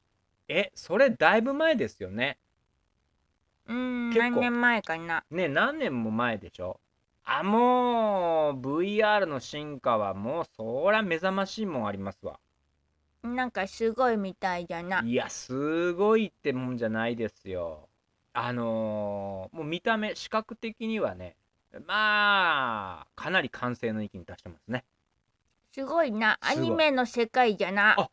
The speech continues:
Speaker 1: そうですよ。もうなんていうか、ソードアートオンラインとか、アクセルワールドみたいな。うん、もうすぐじゃないですか、ああいう世界観は。
Speaker 2: もしそうなったらちょっとやってみたいな。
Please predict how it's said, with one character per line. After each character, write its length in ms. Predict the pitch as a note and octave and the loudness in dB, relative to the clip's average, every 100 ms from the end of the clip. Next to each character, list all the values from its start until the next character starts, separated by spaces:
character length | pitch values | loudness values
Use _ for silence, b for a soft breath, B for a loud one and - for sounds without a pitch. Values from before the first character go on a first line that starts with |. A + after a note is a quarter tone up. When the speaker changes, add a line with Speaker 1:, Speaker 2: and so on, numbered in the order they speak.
| _ - | _ -8
Speaker 1:
そ 280 | F#3+ A#3 | -4 -2
う 20 | A3 | -2
で 140 | D3 | -4
す 160 | - G#2+ | -8 -8
よ。 320 | E2 G2+ - _ _ _ - | -6 -6 -8 _ _ _ -8
も 200 | F3 A3 | 0 2
う 20 | |
な 200 | F#3+ G#3+ | 4 4
ん 120 | A3+ | 2
て 80 | G3+ | 0
い 60 | E3 | 0
う 40 | |
か、 580 | D3+ B2+ A#2+ G#2+ G2 F2+ _ _ | 4 4 4 2 0 -6 _ _
ソ 260 | - G3 | -2 0
ー 20 | |
ド 160 | G3+ G#3 | 4 6
ア 80 | G3 | 4
ー 40 | |
ト 80 | G3 | 0
オ 80 | F#3 | -4
ン 80 | F#3 | 2
ラ 120 | F3+ | 2
イ 80 | C#3+ | 0
ン 60 | |
と 100 | G#2+ | -8
か、 240 | - - - _ _ _ | -10 -12 -14 _ _ _
ア 120 | C3 | -10
ク 80 | - | -4
セ 100 | F#3 | 0
ル 80 | F3+ | 4
ワ 220 | F#3 E3+ | 8 8
ー 40 | C3 | 6
ル 120 | G2+ | 0
ド 180 | E2 - _ _ _ _ _ | -8 -10 _ _ _ _ _
み 140 | A#2 A#2+ | -8 -6
た 120 | G2+ | -6
い 80 | F2 | -8
な。 100 | D#2 _ _ _ _ - | -18 _ _ _ _ -12
う 60 | |
ん、 420 | B2 E3 F3 E3+ E3+ | -6 -2 -2 -4 -4
も 380 | F#3 G3+ G3+ | -2 0 0
う 40 | F3+ | 0
す 140 | - | 0
ぐ 80 | G3 | -2
じ 80 | C#3 | 0
ゃ 40 | |
な 100 | A#2 | -2
い 40 | G#2 | -4
で 60 | |
す 80 | - | -4
か、 120 | A#2+ | -2
あ 80 | G#2 | -2
あ 40 | |
い 60 | F#2+ | -4
う 60 | F#2 | -8
世 140 | G2 | -12
界 200 | - F2 | -10 -10
観 100 | - - - _ _ _ _ _ _ _ - | -14 -20 -20 _ _ _ _ _ _ _ -8
は。 60 | |
Speaker 2:
も 240 | B3+ D#4+ E4+ | -2 0 -2
し 240 | C4 A#3+ | -4 -8
そ 320 | - C#4+ D4 | 2 6 6
う 20 | |
な 260 | C#4+ C#4+ D4 | 4 2 2
っ 40 | C4 | 2
た 140 | - B3+ | 4 6
ら 180 | A#3 G3 | 4 0
ち 100 | A#3 | -2
ょ 100 | A3+ | -4
っ 20 | |
と 160 | - G3+ | -4 -4
や 140 | F#3+ | -4
っ 20 | |
て 160 | - A3 | -4 -6
み 140 | A3 | -4
た 160 | A#3+ G3 | -2 -2
い 40 | |
な。 200 | F3+ F3 | -2 -6